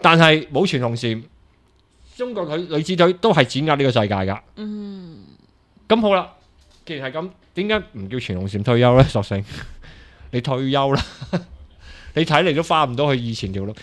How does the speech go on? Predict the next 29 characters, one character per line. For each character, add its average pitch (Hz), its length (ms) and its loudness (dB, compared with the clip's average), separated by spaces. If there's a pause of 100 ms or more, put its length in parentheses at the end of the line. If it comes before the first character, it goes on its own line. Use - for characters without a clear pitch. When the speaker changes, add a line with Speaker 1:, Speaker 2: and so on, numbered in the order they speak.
(160)
Speaker 1:
因 233 140 4
為 151 220 6 (840)
女 127 360 0
子 180 220 -4
跳 170 180 0
水 139 180 0
就 139 140 2
是 113 140 -4
一 143 160 2
回 92 180 -2
事， 95 220 -4
就 95 120 -2
是 95 220 -8
咩 117 160 2
呢？ 117 160 0 (1000)
你 135 100 -6
十 151 140 -4 (100)
幾， 135 200 0
十 139 160 -2
零 101 220 -2
歲， 98 320 2 (140)
Speaker 2:
嗯。 196 480 -14 (200)
Speaker 1:
好 123 80 -4
細 151 200 2
粒， 143 180 4 (1160)
去 113 100 -2
跳 127 140 0
高 147 200 2
台， 85 240 -4